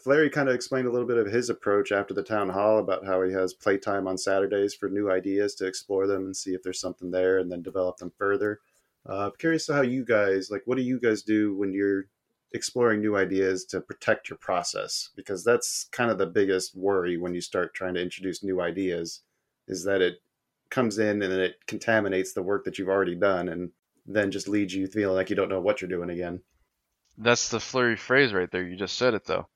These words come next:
Speaker 1: What's that?
Speaker 2: Protect your process.
Speaker 1: Protect your process. Yeah, so how do you guys protect your process? What does your process look like when you have a new idea you wanna add or explore or test?
Speaker 2: That's the, that's the thing, though. Um,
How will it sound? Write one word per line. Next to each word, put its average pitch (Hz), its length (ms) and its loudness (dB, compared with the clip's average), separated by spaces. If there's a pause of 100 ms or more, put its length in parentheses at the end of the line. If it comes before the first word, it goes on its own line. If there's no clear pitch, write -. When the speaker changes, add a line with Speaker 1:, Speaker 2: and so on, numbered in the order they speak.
(320)
Speaker 1:
What's 98 260 -4
that? 92 200 2
Speaker 2:
Protect 90 340 -8
your 95 80 -8
process. 110 720 -2 (560)
Speaker 1:
Protect - 240 -4
your 139 80 -4
process. - 400 -6
Yeah, 117 180 6
so 113 140 0
how 147 240 4
do 139 80 4
you 127 140 0
guys 107 240 4
protect - 340 -4
your 98 80 -2
process? 90 480 -2
What 120 100 4
does 117 120 2
your 113 100 2
process 98 500 0
look 95 220 -2
like 92 200 0
when 92 100 -4
you 92 80 2
have 92 80 2
a 95 40 0
new 95 200 2
idea 92 320 2
you 90 180 -2
wanna 87 160 -2
add 82 360 0 (440)
or 95 100 2
explore 85 560 2
or 87 100 -2
test? - 460 -4 (720)
Speaker 2:
That's 101 300 0
the, 98 180 0
that's 101 220 2
the 92 80 -6
thing, 113 260 2
though. 85 240 -2 (280)
Um, 87 720 2